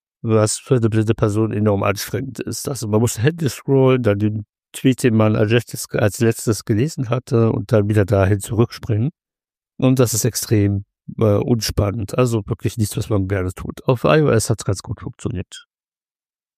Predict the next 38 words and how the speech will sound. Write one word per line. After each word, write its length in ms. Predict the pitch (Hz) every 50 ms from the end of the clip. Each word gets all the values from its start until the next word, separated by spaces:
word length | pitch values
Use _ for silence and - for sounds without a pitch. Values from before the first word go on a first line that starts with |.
| _ _ _ _ -
Generell 420 | 139 135 143 151 120 135 131 127
ist 100 | 120 -
natürlich 240 | 117 101 117 120 -
das 120 | - 107
ganze 240 | - 117 110 - 117
Thema 340 | - - 113 107 113 107 104
Orientierung 1000 | 98 110 107 98 101 - - 139 139 127 143 139 131 127 123 123 123 120 123 120 117
bei 340 | 123 117 117 117 113 113
Endless 340 | 117 117 110 107 117 110 104
Scrolling, 760 | - - 123 120 113 117 117 110 113 113 113 113 117 117 117
äh, 320 | 117 113 110 104 101 104 120
immer 180 | 123 127 151
ein 60 | 127 104
ganz 180 | 107 - -
großes 380 | - - 117 156 - - 165 -
Problem. 540 | - 165 139 139 131 131 143 160 202 226 - _ _ _ _ _ _ _ _ _ _ _ _ _ _ -
D-, 240 | 123 117 110 110 104
wenn 140 | - 127 117
ich 120 | 123 117 -
zum 180 | - 120 107
Beispiel, 680 | 107 110 107 110 104 - - 123 113 110 110 110 110 110 - _ _ _ _
ähm, 460 | - 165 156 160 165 131 113 107 117 - _ _ _ _ _ -
denke, 380 | - 117 113 113 - 127 123 117
okay, 340 | 113 - - 170 170 143
diesen 480 | 120 117 113 107 104 104 104 104 101 92
v-, 180 | - - - _ _ _ _ -
vor-, 340 | - - - 143 151 156
vor-, 320 | - - - 135 139 135 123
vorletzten 580 | - - 151 156 151 120 107 - - - 107
Beitrag, 520 | 98 104 101 - - - 143 160 208 202 _
den 300 | - 123 113 110 113 101 -
würde 160 | - 123 120
ich 100 | 123 -
mir 60 | 123
gerne 220 | 117 - 120 113 107
noch 100 | 117 101
mal 160 | 110 107 120
angucken, 540 | 143 156 - - 127 - - 147 151 208